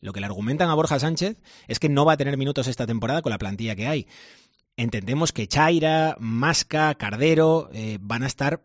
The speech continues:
por delante de Borja Sánchez, que no ha jugado ni un minuto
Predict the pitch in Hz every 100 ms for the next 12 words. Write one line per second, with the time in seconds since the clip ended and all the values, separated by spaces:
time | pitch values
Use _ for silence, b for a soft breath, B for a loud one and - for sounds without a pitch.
0 | - 143 123 110 101 127 143 180 110 120
1 | 123 101 165 - 73 - _ _ - 104
2 | 113 117 131 127 120 110 117 143 156